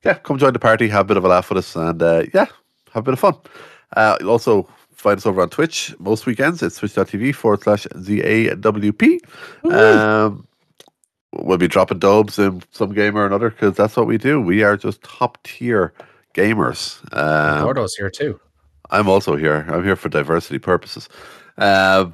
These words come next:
Speaker 1: but <laughs> if you also want to see more top tier gameplay and you don't quite get enough, uh, from us, you can just top that off nicely with a little bit of girth, a little bit of, just a little bit extra from a friend of the show and absolute hero that is Deliverance seventy-seven over there on Twitch as well.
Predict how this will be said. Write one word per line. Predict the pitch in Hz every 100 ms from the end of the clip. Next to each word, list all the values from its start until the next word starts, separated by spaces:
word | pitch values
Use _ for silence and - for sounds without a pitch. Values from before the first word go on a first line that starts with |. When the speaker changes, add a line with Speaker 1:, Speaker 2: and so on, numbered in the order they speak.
| 92
Speaker 1:
but | 104
<laughs> | 110 107 117 113
if | 117
you | 113
also | 113 110
want | 92
to |
see | 95 101
more | 95 113
top | 113 101
tier | - 90
gameplay | 95 104 131 127 -
and | 85 92
you | 85 87
don't | 120 123
quite | - 131
get | 139
enough, | 131 139 139 139 127 -
uh, | 117 117 -
from | - 123 123
us, | 175 - - - _ _ _ _ _ -
you | 123
can |
just | 156 156
top | 165 -
that | 170
off | 160
nicely | - 165 156 90
with | 95
a | 117
little | 139 156
bit | 147
of | 139
girth, | - 120 85 - - _
a | -
little | 120 143
bit | 143
of, | 131 123 -
just | - -
a |
little | 151 156
bit | 160 147
extra | 143 - 110 95 - - - _ _
from | - 113 101 98
a | - -
friend | - 117
of | 104
the |
show | 90 92 85 73
and | 69 78
absolute | 65 85 80 78
hero | 78 73
that | 71
is | 71 69
Deliverance | - 73 71 78 -
seventy-seven | - - 76 67 69 - 58 57
over | 50 -
there | 50 50
on | 55
Twitch | - 55 58
as | 55
well. | -